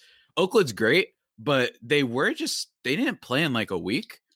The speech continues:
So I don't know if, these are things we can't really measure, I guess, with stats and stuff, but it was just like, they haven't played baseball in, like, a week. You know, they've all basically just been quarantining, so maybe we caught them at the right time,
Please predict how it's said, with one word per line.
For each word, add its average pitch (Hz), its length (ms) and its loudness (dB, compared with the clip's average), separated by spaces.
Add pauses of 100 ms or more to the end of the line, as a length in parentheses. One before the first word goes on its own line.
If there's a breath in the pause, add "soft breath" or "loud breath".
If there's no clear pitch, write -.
So - 160 2
I 120 160 2
don't 175 180 0
know 120 260 0
if, 107 100 -10
these 127 320 -10
are 160 60 -2
things 127 240 -6
we 107 80 -6
can't 113 180 -2
really 90 220 -2
measure, 101 340 0
I 117 80 2
guess, 117 240 -2
with 87 80 -6
stats 92 320 -6
and 117 80 -8
stuff, - 240 -4
but 95 80 -8
it 90 60 -4
was 87 100 -8
just 90 180 -10
like, 90 200 -6 (320 soft breath)
they - 60 -2
haven't 339 120 0
played 170 180 2
baseball 143 380 4
in, 87 60 2
like, 90 180 0
a 85 40 -6
week. 82 300 -8 (220)
You 101 80 0
know, 113 140 4
they've 123 120 4
all 139 140 4
basically 131 380 2
just 113 160 -4
been 98 100 -2
quarantining, 123 540 0
so 107 100 -4
maybe 123 160 0
we 139 140 -2
caught 123 240 0
them 98 120 -4
at 98 80 -2
the 95 80 -6
right 98 220 -2
time, 95 340 -4